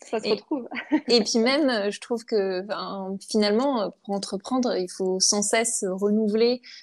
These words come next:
Speaker 2: euh, tes idées, euh, il faut
Speaker 1: Mm.
Speaker 2: beaucoup de créativité. Et donc, je trouve que ce type d'activité, moi, que j'appelle un peu mes activités ressources, elles sont nécessaires pour me permettre... Euh,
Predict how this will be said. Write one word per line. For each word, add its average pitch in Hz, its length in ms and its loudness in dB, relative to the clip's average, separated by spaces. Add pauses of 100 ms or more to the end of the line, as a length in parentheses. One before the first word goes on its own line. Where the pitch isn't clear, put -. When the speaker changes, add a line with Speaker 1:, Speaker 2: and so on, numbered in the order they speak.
(160)
Speaker 2:
euh, 185 120 0
tes 208 140 0
idées, 220 640 4
euh, 185 220 -4
il 185 180 -14
faut - 160 -2
Speaker 1:
Mm. 180 40 -2
Speaker 2:
beaucoup 208 220 -4
de 247 60 -2
créativité. 226 880 0
Et 196 60 2
donc, 185 200 -4
je - 80 -14
trouve 226 280 -6
que 185 500 -4
ce - 160 -8
type 226 160 0
d'activité, 202 580 0
moi, 208 120 2
que 196 60 -6
j'appelle 185 240 -2
un 185 80 -2
peu 185 100 -4
mes 196 160 0
activités 196 440 -2
ressources, 233 540 0
elles 175 140 0
sont 185 200 -2
nécessaires 208 540 0
pour 196 120 -4
me 185 80 0
permettre... 185 480 -4
Euh, 185 120 0